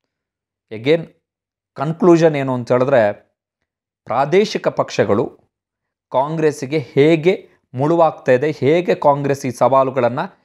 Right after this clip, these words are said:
ಎದುರಿಸ್ಕೊಳ್ಳುತ್ತೆ ಎನ್ನುವಂಥದ್ದೇ ಮುಂದೆ ಇರುವಂತಹ ಪ್ರಶ್ನೆ.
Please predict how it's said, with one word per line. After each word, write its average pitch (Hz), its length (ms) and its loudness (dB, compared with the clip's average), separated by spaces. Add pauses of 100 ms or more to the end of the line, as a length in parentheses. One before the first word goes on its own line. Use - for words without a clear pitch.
(340)
ಎದುರಿಸ್ಕೊಳ್ಳುತ್ತೆ 139 800 0
ಎನ್ನುವಂಥದ್ದೇ 123 960 0
ಮುಂದೆ 156 400 -2
ಇರುವಂತಹ 123 580 -2
ಪ್ರಶ್ನೆ. - 640 -4